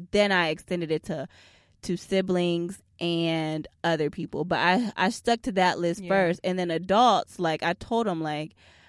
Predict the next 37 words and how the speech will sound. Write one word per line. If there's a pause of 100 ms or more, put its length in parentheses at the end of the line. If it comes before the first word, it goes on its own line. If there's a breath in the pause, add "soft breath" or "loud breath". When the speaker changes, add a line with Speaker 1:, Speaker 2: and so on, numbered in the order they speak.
(120 soft breath)
Speaker 1:
"We
have
a
count,"
but
they
only
had
a
count
for
the
kids.
So (300)
it
didn't
Speaker 2:
Yeah.
Speaker 1:
matter
if
the
adults
came
or
not,
but
I
told
'em
what
was
going
on.
But
I
told
'em,
like,